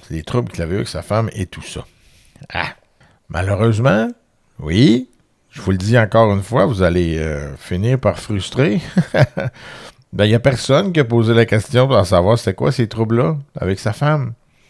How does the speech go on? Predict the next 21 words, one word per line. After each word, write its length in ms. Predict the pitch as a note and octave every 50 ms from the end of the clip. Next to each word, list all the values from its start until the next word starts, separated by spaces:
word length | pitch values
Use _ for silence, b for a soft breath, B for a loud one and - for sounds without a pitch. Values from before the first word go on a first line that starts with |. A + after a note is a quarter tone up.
| b b b b b b b b
Ben, 180 | - - E2 D#2+
peut-être 320 | - F2+ F#2 G2 A2 A2+
que 100 | F#2+ G2+
Dubé 260 | G2 F#2 F#2+ F2 A2
le 60 | B2 A#2
savait 280 | G#2+ G2+ F#2 F#2+ F#2+
pas, 240 | - - F#3+ G3+ F3+
mais 240 | F#2 F2+ E2+ D#2 D2
il 80 | D#2 E2+
aurait 140 | E2+ F#2+ F#2
quand 160 | F2+ E2+ E2+
même 140 | G2 A2 G#2
fallu 260 | - F2+ E2+ G#2 A#2+
lui 160 | B2 G#2+ F#2
demander. 400 | F2 F2 E2 F#2 A2+ F3 G3 F3+ - B B B B B B B B B B B B B B B B _ _
C'est 80 | - -
assez 320 | - - B2+ C3 B2 G#2
intéressant, 460 | E2 - - E2 D#2 D#2+ - - -
hein ? 300 | E3 E3+ C3+ B2+ D3 F3
Mais 200 | F3+ E3 F2 E2+
bon, 160 | D#2+ E2 D#2